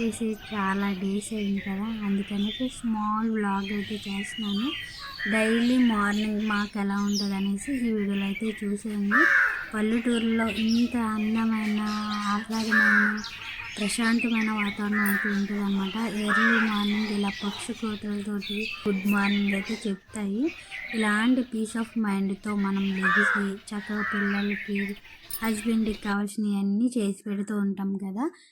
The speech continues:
ఇంకా నేనైతే ఈ రోజైతే దోశలు అయితే వేసానండి. మా పిల్లలు చూసారా, వ్లాగ్ చేసి చాలా డేస్ అయింది కదా, అందుకనేసి సిగ్గుపడుతున్నారు. కొంచెం షై ఉంటది కదా ఎవరికైనా.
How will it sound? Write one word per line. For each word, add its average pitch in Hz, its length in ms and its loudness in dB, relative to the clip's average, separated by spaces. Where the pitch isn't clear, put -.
ఇంకా 226 260 2
నేనైతే 214 500 0
ఈ 233 280 0
రోజైతే 208 480 -2
దోశలు 214 480 -2
అయితే 202 220 -2
వేసానండి. 202 760 0
మా 220 140 2
పిల్లలు 214 420 0
చూసారా, 214 400 -2
వ్లాగ్ 208 360 2
చేసి 262 220 0
చాలా 208 300 2
డేస్ 214 280 -2
అయింది 202 240 0
కదా, 208 200 -2
అందుకనేసి 208 720 0
సిగ్గుపడుతున్నారు. 202 1080 -2
కొంచెం 240 400 2
షై 220 340 2
ఉంటది 208 380 2
కదా 202 280 -2
ఎవరికైనా. 202 540 -2